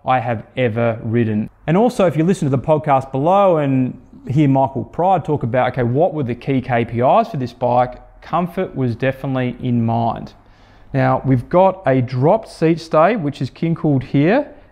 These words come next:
and we've also got more head tube here, which sort of takes away some of that frontal vibration. So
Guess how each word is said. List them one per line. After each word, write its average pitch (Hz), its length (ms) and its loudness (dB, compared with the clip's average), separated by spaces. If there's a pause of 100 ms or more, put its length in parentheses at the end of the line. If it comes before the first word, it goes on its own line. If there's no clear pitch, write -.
and 139 240 2
we've 135 140 2
also 175 340 0
got 143 260 0
more 156 460 0
head 165 280 -4
tube 151 380 0
here, 147 420 0
which 139 220 -6
sort 147 140 -4
of 147 100 -2
takes 156 380 -4
away 143 240 0
some 139 280 -4
of 120 140 -4
that 131 260 -2 (240)
frontal 143 680 0
vibration. 127 840 0
So 131 400 -2